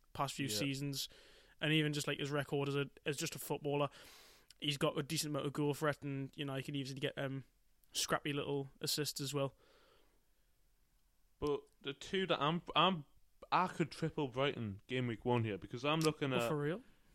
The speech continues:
Speaker 2: Caicedo, five million.
Speaker 1: Caicedo,
Speaker 2: At the
Speaker 1: yeah.
Speaker 2: moment, I've not seen anyone at that price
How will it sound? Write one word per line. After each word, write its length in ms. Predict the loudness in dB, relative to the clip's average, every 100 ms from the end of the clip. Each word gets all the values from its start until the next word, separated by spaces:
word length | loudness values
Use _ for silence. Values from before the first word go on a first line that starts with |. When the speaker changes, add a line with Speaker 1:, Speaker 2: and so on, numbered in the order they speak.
| -20 -20 -20 -10
Speaker 2:
Caicedo, 760 | -6 -4 0 2 2 2 -2 -2
five 300 | 0 2 0
million. 480 | -2 -2 -2 -4 -8 -12 _ -6
Speaker 1:
Caicedo, 460 | -4 -2 -2 0
Speaker 2:
At 140 | 0 2
the 80 | 6
Speaker 1:
yeah. 60 |
Speaker 2:
moment, 320 | 6 6 4 2
I've 180 | 2
not 180 | 2 -2
seen 220 | -4 -6 -2
anyone 640 | -2 0 -2 -2 -4 -8 -14 -10 -2
at 140 | -2
that 240 | 0 -2 -4 -2
price 600 | 2 2 -2 -8 -12